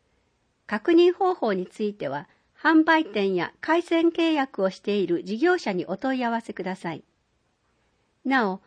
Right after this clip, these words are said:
受信できない場合は、宇部市の宇部メールサービスや、宇部市ライン公式アカウントへの登録、民間事業者のスマートフォンアプリ、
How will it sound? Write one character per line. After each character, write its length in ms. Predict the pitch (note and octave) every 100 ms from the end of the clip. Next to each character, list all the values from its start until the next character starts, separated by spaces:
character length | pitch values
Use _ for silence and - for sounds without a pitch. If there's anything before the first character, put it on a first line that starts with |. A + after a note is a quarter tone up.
| _ -
受 140 | A#3
信 260 | - E4+ E4
で 140 | E4
き 160 | E4 E4+
な 160 | D4
い 60 | A3
場 180 | F3+ F3
合 200 | F3 E3
は、 200 | D#3+ - _ _
宇 100 | G3+
部 140 | D4 F4+
市 160 | A#3
の 220 | F3+ D#3 - -
宇 120 | G3+
部 160 | D#4 D#4
メ 200 | D4 D#4
ー 40 |
ル 100 | D#4+
サ 200 | D#4+ D#4+
ー 40 | C#4
ビ 100 | G#3
ス 160 | -
や、 200 | D3+ D#3 - _ _ -
宇 100 | G3+
部 140 | D4 E4
市 220 | G3+ -
ラ 140 | F#3+ C4+
イ 120 | E4
ン 60 |
公 240 | E4 D#4 D#4+
式 240 | - C#4+
ア 100 | C4+
カ 160 | - D#4+
ウ 100 | D#4
ン 60 |
ト 140 | C4+ G3
へ 100 | A3+
の 160 | F3 -
登 280 | A#3+ A3+
録、 400 | G#3+ G#3 F3+ D#3+ - _ _ _ _ _
民 240 | C4 E4 E4+
間 240 | E4+ D#4+
事 140 | D4+
業 200 | C#4 D#4+
者 160 | D#4 G#3+
の 160 | E3+ -
ス 180 | -
マ 160 | C#4 D#4
ー 20 |
ト 140 | - D#4+
フ 100 | D#4+
ォ 40 |
ン 140 | D#4
ア 80 | D#3+
プ 160 | - G3
リ、 200 | C3